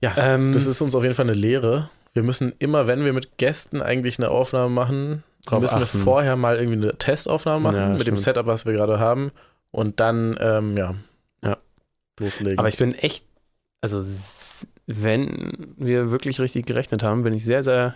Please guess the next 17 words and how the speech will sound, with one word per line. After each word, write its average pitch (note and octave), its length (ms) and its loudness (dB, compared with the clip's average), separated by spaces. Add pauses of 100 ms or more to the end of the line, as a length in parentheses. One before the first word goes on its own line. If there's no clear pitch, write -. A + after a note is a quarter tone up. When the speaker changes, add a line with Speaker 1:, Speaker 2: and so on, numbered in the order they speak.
Speaker 2:
überrascht. A#2+ 500 -4 (500)
Vierzig C3+ 320 -2
Leute, A#2 260 0
die A2+ 120 0
es - 180 -6
hören A#2 240 2
und A#2+ 100 0
vierzig A#2+ 360 -4
Leute, A2+ 680 -2 (280)
also G#2+ 160 -2
vierzig - 280 -4
Leute, G#2 260 0
die G#2 80 -2
es F#2+ 100 -4
ganz A2 240 0
hören C3 140 2
und A#2+ 220 0